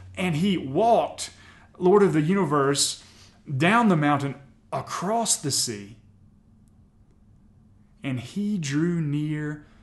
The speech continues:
to his people, to his creation. He came as one of us, as a human being.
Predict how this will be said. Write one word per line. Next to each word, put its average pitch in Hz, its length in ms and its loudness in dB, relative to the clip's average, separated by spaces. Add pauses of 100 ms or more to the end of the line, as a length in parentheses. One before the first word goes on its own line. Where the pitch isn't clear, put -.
(180)
to 139 140 -4
his 127 160 -2
people, 117 640 -8 (1200)
to 151 120 -2
his 139 140 0
creation. 139 760 -4 (220)
He 175 100 0
came 196 340 -2
as 180 240 -2
one 170 220 0
of 262 120 2
us, - 440 -2
as 156 180 -4
a 151 40 0
human 196 420 0
being. 165 420 0